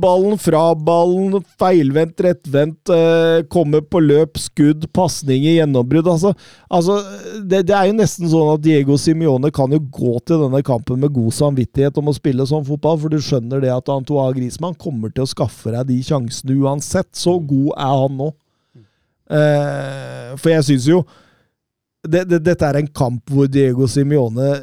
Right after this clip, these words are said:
virker å være svært komfortabel i før,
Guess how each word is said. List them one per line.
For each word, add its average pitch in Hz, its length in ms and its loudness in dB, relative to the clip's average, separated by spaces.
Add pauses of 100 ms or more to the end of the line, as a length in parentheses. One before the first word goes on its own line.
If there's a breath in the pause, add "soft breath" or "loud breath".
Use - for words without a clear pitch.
virker 135 340 -2
å 123 80 -6
være 127 240 -2
svært 120 720 -4
komfortabel 131 680 0
i 175 140 4
før, 135 400 2